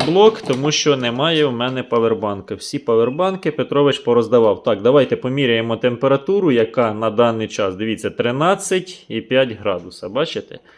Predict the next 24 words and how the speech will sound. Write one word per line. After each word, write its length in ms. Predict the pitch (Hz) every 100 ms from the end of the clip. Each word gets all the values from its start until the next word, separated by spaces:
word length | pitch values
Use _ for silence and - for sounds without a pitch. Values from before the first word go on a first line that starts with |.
| - _ _ _ _ _ -
Тринадцять 640 | - 110 131 143 - -
і 60 | 127
п'ять. 380 | - 131 - -
Трохи 280 | 147 - 135
холодно 600 | - 196 180 143 120 117
в 100 | -
Петровича 640 | 131 180 202 160 107 110
тут. 320 | - 104 - - - - _ -
Ну 180 | 180 180
що 260 | - 175 175
ж 60 |
зробиш? 480 | 143 156 135 104 -
Так, 320 | - 139 107
підключаємо 880 | 151 147 175 - 233 233 214 202 190 - _ _
і 180 | 120 156
дивимося, 680 | 143 117 110 107 107 104 110
як 380 | 113 160 180 -
воно 400 | 113 120 147 139 -
буде 380 | 104 127 123
гріти. 520 | 107 101 95 - 101 87 _
А 160 | 98 120
ну? 380 | 170 262 277 - - - - - - - _ _ _ 127
<laughs> 200 | 165 160 - 131 - - - - 269 269 254 214 -
Так, 380 | 156 139 98